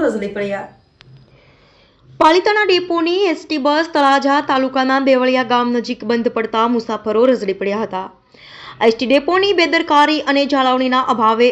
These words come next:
અમુક સમયે એસ ટી બસમાં ટેકનિકલ ફોલ્ટ સર્જાતો હોય છે, જેનો ભોગ મુસાફરો બનતા હોય છે. તેવી જ રીતે આજે તળાજા તાલુકાના દેવળિયા ગામ નજીક એસ ટી બસ બંધ પડતા મુસાફરો રઝળી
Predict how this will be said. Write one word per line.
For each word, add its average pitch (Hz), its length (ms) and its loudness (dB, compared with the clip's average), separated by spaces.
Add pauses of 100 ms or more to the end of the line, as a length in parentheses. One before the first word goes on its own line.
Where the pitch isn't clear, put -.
(140)
અમુક 208 220 -6
સમયે 220 420 0
એસ 233 100 -10
ટી 214 140 -4
બસમાં 220 340 -4
ટેકનિકલ 220 560 -2
ફોલ્ટ 196 360 -2
સર્જાતો 185 480 -4
હોય 165 120 -8
છે, - 120 -14 (720)
જેનો 233 240 4
ભોગ 294 280 2
મુસાફરો 302 520 0
બનતા 294 320 0
હોય 285 240 -2
છે. 285 180 0
તેવી 262 240 -4
જ - 100 -12
રીતે 233 300 2
આજે 220 300 0
તળાજા 214 420 -2
તાલુકાના 208 540 -2
દેવળિયા 208 480 2
ગામ 196 180 -4
નજીક 214 400 -6 (120)
એસ 226 120 -2
ટી 302 200 -6
બસ 254 200 -2
બંધ 226 240 -2
પડતા 214 320 -4
મુસાફરો 214 560 -4
રઝળી 196 320 -2